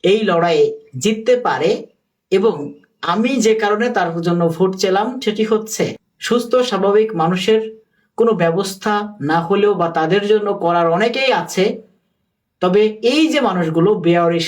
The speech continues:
লাশ বলেন বা এই যে বিভিন্ন ধরনের রোগে আক্রান্ত মানুষ, এদেরকে দেখার জন্য একজন মানবিক শওকতের প্রয়োজন। তাই তার এই সৎ উদ্যোগকে আসুন আমরা স্বাগত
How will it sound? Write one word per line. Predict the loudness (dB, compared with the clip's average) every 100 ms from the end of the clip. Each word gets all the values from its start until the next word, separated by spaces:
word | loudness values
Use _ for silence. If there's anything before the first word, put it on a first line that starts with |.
| 0
লাশ | 0 2 -2 -4 -2
বলেন | 0 0 -2 -8 -14 _ _ _ -12
বা | -4 -2 0
এই | 0
যে | 0
বিভিন্ন | 2 0 0 -2 -2 -2
ধরনের | 2 2 2 -2 -6 _ _ -8
রোগে | 0 0 2 0
আক্রান্ত | -2 -4 -4 -4 -2 0 0 -6 _ _ _ -8
মানুষ, | -4 0 0 -2 -6 -14 _ _ _ 0
এদেরকে | 2 0 0
দেখার | 0 -2 -2 0
জন্য | 0 0 -2 -2 -6 -6 -2
একজন | 0 0 0 0
মানবিক | 0 -2 -2
শওকতের | -2 -4 -2 -4 -4 -6 -4
প্রয়োজন। | -2 -2 -6 -12 -16 _ _ _ _ _ -6
তাই | -2 0 -2 -6 _ _ -2
তার | -2 -2 0 2
এই | 4 2 -6 _ -8
সৎ | -2 0 0 -6 -12 0
উদ্যোগকে | 0 2 0 0 -2
আসুন | -2 -2 0
আমরা | 0 0 -2 -6 -20 _ -8
স্বাগত | -4 -2 0